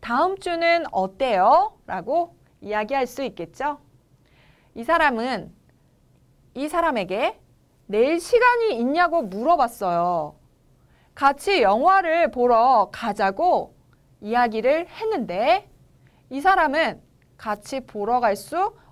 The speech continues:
없을 것이다." 라고 이야기를 하고 있네요. "내일은 일이 많아서 바쁠, 바쁠 것이다." 라고 추측을 하면서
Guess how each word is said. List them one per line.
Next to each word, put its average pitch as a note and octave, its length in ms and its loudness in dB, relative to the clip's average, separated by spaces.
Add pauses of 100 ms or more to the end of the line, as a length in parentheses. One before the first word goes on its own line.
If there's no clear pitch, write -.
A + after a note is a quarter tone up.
없을 A3 560 -6
것이다." B3 760 4
라고 F#3 540 -2
이야기를 F#3+ 460 -6
하고 D#4 240 -6
있네요. G3 680 -4 (680)
"내일은 D4+ 680 2 (220)
일이 C#4 300 -2
많아서 F#3+ 640 0 (280)
바쁠, G3+ 420 -6 (1400)
바쁠 A#3+ 440 -8
것이다." D4 600 2
라고 G#3 280 -2
추측을 F#4 540 -4
하면서 B3 560 0